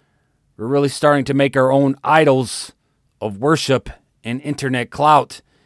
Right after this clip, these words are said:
He's a young man who doesn't need grown men watching his every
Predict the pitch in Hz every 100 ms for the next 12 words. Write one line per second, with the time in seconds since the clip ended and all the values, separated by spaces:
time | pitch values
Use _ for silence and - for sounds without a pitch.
0 | _ 156 175 185 202 202 220 214 160 92
1 | _ _ _ _ _ _ _ 143 139 143
2 | 135 127 139 139 127 - 123 139 131 139
3 | 127 113 147 - 139 135 107 135 139 135
4 | 120